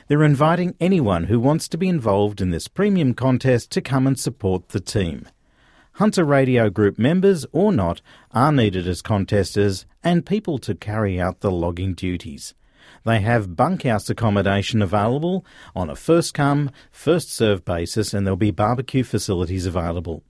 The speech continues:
Please let them know if you're coming and so they can organise for some catering.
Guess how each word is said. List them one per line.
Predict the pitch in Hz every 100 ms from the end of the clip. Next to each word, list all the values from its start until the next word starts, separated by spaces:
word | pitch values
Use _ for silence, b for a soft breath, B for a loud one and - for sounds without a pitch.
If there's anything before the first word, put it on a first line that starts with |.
| _ B B B -
Please | 170 220
let | 190 180
them | 170
know | 190 180
if | 98 -
you're | 131
coming | - 160 98 87 104
and | 117 127 117 - _
so | - 135
they | 135
can | 123 127
organise | 123 120 90 90
for | -
some | 113 127 113
catering. | 98 80 78 76